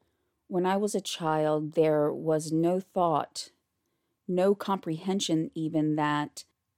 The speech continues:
we could go to school and not make it home safely. That was not part of the public conscience. But now, it seems to be happening more and more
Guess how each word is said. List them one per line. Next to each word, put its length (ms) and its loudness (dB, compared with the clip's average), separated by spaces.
we 160 -4
could 220 -2
go 180 4
to 100 -2
school 640 0
and 200 0
not 220 0
make 200 -4
it 80 -4
home 280 -2
safely. 600 -8
That 180 0
was 160 -2
not 360 0
part 340 -4
of 140 -8
the 60 -8
public 380 -8
conscience. 800 -8
But 180 -2
now, 560 0
it 100 -6
seems 560 -4
to 100 -16
be 160 -8
happening 560 -2
more 240 0
and 160 -2
more 460 -2